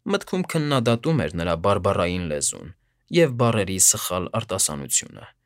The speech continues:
ինչպես «իրեք», «չի դեի», «մինչ էդ» և այլն։ Բայց տվյալ դեպքում նա այնքան երախտապարտ էր զգում նրա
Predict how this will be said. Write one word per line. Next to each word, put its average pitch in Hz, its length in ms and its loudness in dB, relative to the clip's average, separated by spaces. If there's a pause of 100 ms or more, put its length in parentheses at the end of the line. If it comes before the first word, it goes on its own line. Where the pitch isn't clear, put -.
(360)
ինչպես 123 420 2 (140)
«իրեք», 104 500 -2 (320)
«չի 185 160 0
դեի», 87 400 -2 (420)
«մինչ 147 340 2
էդ» 95 360 0 (180)
և 107 340 -2
այլն։ 57 280 -12 (760)
Բայց 110 260 4
տվյալ 95 340 6
դեպքում 123 460 2
նա 110 80 6
այնքան 104 340 2
երախտապարտ 107 720 2
էր 78 100 0
զգում 95 280 -2
նրա 90 220 -2